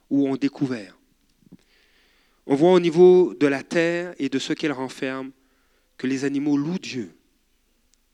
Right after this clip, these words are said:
par, par comment ils ont été créés et comment ils fonctionnent. Et l'auteur va continuer, « Les êtres humains,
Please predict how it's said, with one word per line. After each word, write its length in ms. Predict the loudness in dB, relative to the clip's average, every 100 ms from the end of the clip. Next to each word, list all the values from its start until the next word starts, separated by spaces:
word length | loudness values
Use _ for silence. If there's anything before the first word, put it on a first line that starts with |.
| _ _ _ _ _
par, 160 | -6 -6 -8 -12 -18 _ _ _
par 140 | -10 -6
comment 260 | -4 -2
ils 160 | -2 -2
ont 60 | -4
été 180 | -6
créés 540 | -10 -8 -8 -6 -8 -8 _ _ _ _ _ _ -8
et 100 | -6
comment 340 | -4 -4 -4 -8 -10 -8
ils 120 | -8
fonctionnent. 640 | -8 -10 -8 -6 -6 -10 _ _ _ _ _ _ _ _ _ _ _ _ _ _ _ -20 _ _ _ _ _ _ _ _ _ 0
Et 80 | 4
l'auteur 320 | 4 4 4
va 100 | 2
continuer, « 460 | 0 -4 -2 0 0
Les 200 | 0 -2
êtres 220 | -2 -4
humains, 280 | -2 -4